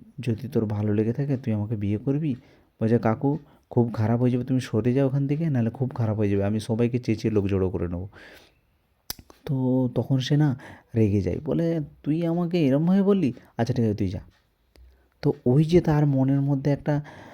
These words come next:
মানে, হিংসা, ক্রোধ, রাগ চলে আসে, সেই রাগটা সহ্য করতে পারেনি। তখন সে ভাবে যে, "আর একবার এটা আমি চেষ্টা করবো, আর একবার বলবো।" আর একবার বলে যদি ও প-,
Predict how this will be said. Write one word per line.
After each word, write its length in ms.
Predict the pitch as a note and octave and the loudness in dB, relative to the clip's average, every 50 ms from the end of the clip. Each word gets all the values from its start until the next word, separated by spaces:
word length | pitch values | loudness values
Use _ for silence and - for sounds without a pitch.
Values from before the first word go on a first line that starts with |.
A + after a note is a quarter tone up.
| - - - _ _ _ _ _ _ _ - C#4+ C#4 - - | -20 -20 -20 _ _ _ _ _ _ _ -20 -20 -20 -12 -2
মানে, 200 | - C#3+ C#3+ D3 | 2 4 6 6
হিংসা, 600 | C3+ G#2+ A#2 C#3 C#3+ C#3+ C3 - D3+ C#3+ C3 A2+ - | 6 8 8 8 6 6 4 4 2 0 0 0 -2
ক্রোধ, 360 | - C#3 C#3+ C#3+ C3+ A#2 G2+ - - _ _ - - | 0 2 4 6 6 4 2 -2 -8 _ _ -10 -4
রাগ 400 | A2 A#2+ C3 C#3 D3 D3+ B2+ B2 | -2 0 2 4 4 4 4 4
চলে 240 | - C#3+ C3+ C3+ | 4 4 6 6
আসে, 220 | C3+ B2 B2 A2+ G2+ | 6 6 4 0 0
সেই 220 | - - C3 C3 | 0 2 2 2
রাগটা 380 | B2 B2 G#2+ A2 A#2 B2 D#3+ D3 | 2 2 0 0 -2 -2 -4 -4
সহ্য 360 | C#3+ - - G#2 G#2 G#2+ G2+ | -4 -2 -4 -2 0 0 0
করতে 220 | G2+ F#2 - - | 0 0 -2 -2
পারেনি। 260 | F#2+ F#2+ F#2 F2+ E2+ - - - - - - _ _ _ | -2 -2 -2 -2 -4 -6 -10 -14 -20 -20 -20 _ _ _
তখন 360 | - A2 - D#3 C#3+ D3+ D3 | -2 -2 0 0 0 0 2
সে 180 | D3 - - C3 | 0 0 0 0
ভাবে 340 | A#2+ A#2+ B2 C3 D3+ E3+ F3 - - - - - _ - | 0 0 0 0 0 -2 -2 -6 -12 -20 -20 -20 _ -6
যে, 60 | C3 | -4
"আর 240 | - - A2 A2+ A#2+ | -4 -2 -2 0 2
একবার 260 | B2+ B2+ A#2 A#2+ B2+ | 2 2 2 2 0
এটা 120 | B2 - A#2+ | 2 2 2
আমি 100 | A2+ G#2+ | 0 0
চেষ্টা 340 | G#2+ G#2+ G2+ - - A2+ G#2 | 0 -2 -2 -2 -2 -4 -4
করবো, 180 | A2+ A2 B2 | -2 -2 -2
আর 240 | - - A2 G#2+ A2 | -2 -2 -2 0 2
একবার 300 | G#2 G2+ G2 G2+ G2 F#2+ | 2 2 2 2 0 0
বলবো।" 260 | F#2+ F#2+ F#2 F#2 G2 | -2 -4 -4 -4 -4
আর 160 | G2 G2+ G#2+ | -4 -4 -4
একবার 260 | G#2+ A2 A2+ A#2+ A#2+ A#2+ | -2 -2 -2 -2 -2 -2
বলে 280 | A#2 A2 A2 A2+ A#2 | -2 0 0 2 2
যদি 240 | A2 A2+ A2+ A#2+ B2 | 2 0 -2 -2 -2
ও 240 | A#2 A2+ A2+ A#2 A#2 - | -2 0 0 -2 -2 -2
প-, 160 | - - | -6 -8